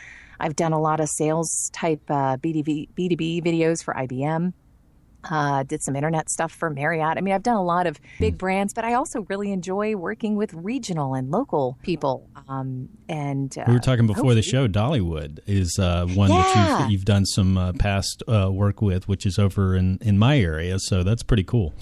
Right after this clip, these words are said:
Speaker 1: Absolutely. Dollywood. Love every moment.
Speaker 2: <laughs>
Speaker 1: Those were, <laughs> those
Speaker 2: Hey, I
Speaker 1: were
Speaker 2: think that, that rings a bell. <laughs>
Speaker 1: Does that sound familiar? That was, oh, that was such, I was telling you, that was just such a fun, a fun one. And obviously, um,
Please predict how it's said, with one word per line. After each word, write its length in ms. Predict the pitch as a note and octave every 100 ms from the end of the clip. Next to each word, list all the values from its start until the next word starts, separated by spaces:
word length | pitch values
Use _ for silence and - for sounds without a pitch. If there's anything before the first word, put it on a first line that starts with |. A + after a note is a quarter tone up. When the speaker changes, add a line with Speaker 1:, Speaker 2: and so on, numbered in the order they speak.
| - -
Speaker 1:
Absolutely. 600 | D4 - B3+ C#4 G#3 D#3+ -
Dollywood. 560 | A3 A#3 E3 C#3 B2+ - - -
Love 380 | F#3 G3 A#3 G#3 -
every 360 | F3+ F#3+ F#3
moment. 400 | D3+ C3 B2 A#2+
Speaker 2:
<laughs> 300 | A#2+ G2 -
Speaker 1:
Those 260 | - A3+ F#3
were, 80 | - G3 - -
<laughs> 180 | -
those 180 | A#3 A#3+
Speaker 2:
Hey, 380 | - A#4+ D#4+ D3+
I 60 | A2+
Speaker 1:
were 40 |
Speaker 2:
think 200 | F#3 F3
that, 180 | C#3+ A#2+ -
that 160 | - B2+
rings 240 | B2 A#2+
a 40 | B2+
bell. 280 | C3 F#3 -
<laughs> 640 | - - D3+ - - G#3+
Speaker 1:
Does 140 | A#3+
that 140 | C#4 D4
sound 200 | C#4 B3+
familiar? 380 | G#3+ G#3 A3 A#3
That 240 | A3+ A3
was, 160 | G#3+ G3
oh, 160 | G#3 G#3+
that 100 | F3
was 100 | F3
such, 160 | G3+
I 120 | F#3 F3
was 140 | D#3+
telling 240 | F3+ D#3
you, 80 | D3+
that 100 | D3+
was 120 | -
just 180 | F#3 -
such 220 | F#3+ F3
a 60 | E3+
fun, 380 | - D#3+ D3+ D3+
a 80 | D#3+
fun 260 | - E3 D#3+
one. 140 | D3+
And 140 | D#3 -
obviously, 640 | A3 A3+ A3+ - F3 D#3+ - - - -
um, 500 | F3 E3+ D#3+ D#3 D#3